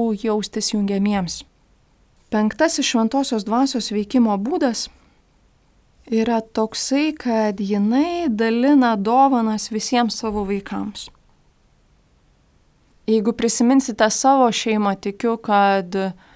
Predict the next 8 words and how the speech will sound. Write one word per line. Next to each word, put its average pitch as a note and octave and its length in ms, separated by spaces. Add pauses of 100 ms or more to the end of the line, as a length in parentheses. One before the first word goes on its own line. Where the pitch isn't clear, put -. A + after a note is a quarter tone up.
(300)
rasite G#3 1000
toje G#3+ 280
šeimoje G3+ 720 (520)
įvairiausių G3 720
profesijų, A3 960 (140)
įvairiausių F#3+ 680
pomėgių G#3+ 680
žmonės. G3 760